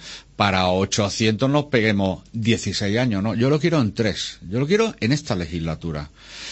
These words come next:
Si no, eh, evidentemente a mí no me cuadran los tiempos, yo le tengo que dar una respuesta al pueblo extremeño. Bueno, lo estudiaron, insistimos mucho también con Hacienda, pegamos la pelea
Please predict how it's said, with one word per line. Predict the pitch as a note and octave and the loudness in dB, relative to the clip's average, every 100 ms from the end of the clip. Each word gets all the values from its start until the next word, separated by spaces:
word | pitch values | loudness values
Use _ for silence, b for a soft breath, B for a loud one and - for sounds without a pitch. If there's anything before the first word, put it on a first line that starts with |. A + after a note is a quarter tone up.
| B B - | B B -6
Si | - F#2 | -4 0
no, | A2 E3 - | 2 2 0
eh, | F2 D2+ F#2 | -4 -4 -4
evidentemente | F2 F2 F#2+ G2 G2+ | -2 -2 -2 -2 0
a | C3 | 0
mí | F#2 F#2+ | 0 0
no | G#2+ | 0
me | F#2+ | -2
cuadran | D#2+ F2+ F2+ F#2 | -2 -2 -2 -2
los | F2+ - | -4 -4
tiempos, | G#2 G#2 C#3+ A#2 | -4 -2 0 0
yo | |
le | F2+ | 0
tengo | A2 G#2+ | 0 -2
que | |
dar | F2+ | -2
una | F#2 F2 | -2 -4
respuesta | F2 F2 F2+ F2 | -8 -10 -8 -8
al | D#2+ | -6
pueblo | E2+ D#2+ | -6 -6
extremeño. | - D#2+ D#2+ D2+ C#2 | -8 -8 -6 -8 -10
Bueno, | A2 G#2+ C2+ - - | -6 -6 -6 -14 -10
lo | D#2+ | -10
estudiaron, | - F#2 A#2+ D3 E3+ E3+ | -6 0 2 4 2 4
insistimos | D#3 C#3+ C3+ A#2 - F#3 C#3 F2 | 4 6 4 2 2 0 2 0
mucho | G#2 C3 D3 | -2 -2 -2
también | F#2+ E2+ G2 | -4 -2 -2
con | G2 | -2
Hacienda, | F2 - B2 B2+ C3 D#3+ D#3+ B B - | -4 0 2 2 2 -2 -4 B B 0
pegamos | B2+ B2 D#3+ D#3 | 4 4 4 4
la | C3+ | 2
pelea | - B2+ D#3 | 2 2 2